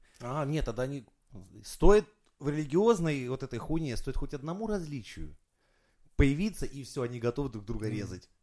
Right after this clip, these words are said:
Speaker 2: Ну и новую религию создать можно на базе этого. <laughs> То есть переписал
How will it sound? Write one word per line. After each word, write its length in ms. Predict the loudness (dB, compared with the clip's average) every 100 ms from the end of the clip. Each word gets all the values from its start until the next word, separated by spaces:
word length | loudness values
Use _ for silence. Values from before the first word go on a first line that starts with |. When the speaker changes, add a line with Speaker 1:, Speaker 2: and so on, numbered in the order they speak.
| _
Speaker 2:
Ну 160 | -10
и 60 | -8
новую 300 | -6 -6 -6
религию 260 | -6 -8 -8
создать 320 | -10 -10 -10
можно 240 | -12 -10
на 60 | -10
базе 260 | -10 -12
этого. 240 | -18 -18 -20 -20 _ 4
<laughs> 500 | 6 8 4 4 2
То 60 | 0
есть 140 | -4 -6 -20 -20 -12
переписал 640 | -10 -8 -6 2 2 2